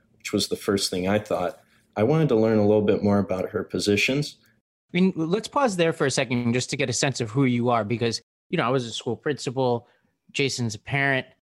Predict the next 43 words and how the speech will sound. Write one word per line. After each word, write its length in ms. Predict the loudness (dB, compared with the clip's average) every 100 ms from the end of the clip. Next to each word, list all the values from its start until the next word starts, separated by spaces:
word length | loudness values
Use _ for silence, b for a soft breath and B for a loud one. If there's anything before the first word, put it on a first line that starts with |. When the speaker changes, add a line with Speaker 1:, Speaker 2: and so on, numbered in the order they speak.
| _ _
Speaker 2:
I 100 | -2
was 180 | -2 -2
a 40 |
kid. 440 | -4 -2 0 -2 -4 -12 _ _ _
I 100 | -2
didn't 440 | 2 2 2 0 0
read 360 | 2 2 0
blurbs 380 | 0 2 0 0
about 240 | -2 -2
school 240 | -2 -2 0
board 260 | 0 -2
candidates 480 | -2 -2 0 0 0
in 60 | -2
the 80 | 0
newspaper. 560 | 0 -2 -4 -2 -2
So 400 | 0 0 0 -2 b b -2
are 40 |
you 120 | 0
just 180 | 0 0
a 80 | -2
big 380 | -2 -2 -4 -2
political 400 | 0 0 0 0
nerd, 420 | 2 2 2 4
or 100 | 2
is 120 | 0
this 240 | -4 -6 -12
just 220 | -8 -4 -2
a 80 |
more, 520 | 0 0 0 2 0 -2
is 100 | -2
the 80 | -2
school 220 | 0 0
board 240 | 2 2
more 120 | 0 -2
prominent 600 | -2 0 2 0 -2 -6
in 140 | -4 -2
your 140 | -2
town 360 | -2 -4 -2 -2
than 100 | -2
it 100 | -2
is 220 | -2 -2
anywhere 300 | -4 -2 -2
else? 340 | -4 -6 -12